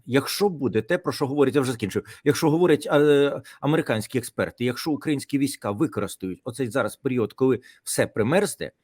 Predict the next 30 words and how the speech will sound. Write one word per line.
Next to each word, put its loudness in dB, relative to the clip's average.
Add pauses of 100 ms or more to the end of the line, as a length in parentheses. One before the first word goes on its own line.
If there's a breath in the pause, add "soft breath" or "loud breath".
(280 soft breath)
коли 8
фактично 0
вимерзає 0
вороже -4
військо, -6 (540 soft breath)
в -20
цій 0
ситуації, 0 (200)
якщо 2
відбудеться 2
хоча 0
б -2
одна 0
або -6
краще -2
дві 0
потужні -4
наступальні -2
операції -2
звільненням -2
певних -2
територій, 0 (360 soft breath)
то -2
такий 0
план, 0
оцей -2
другий -2
план, -2
стане 0
неможливим. -2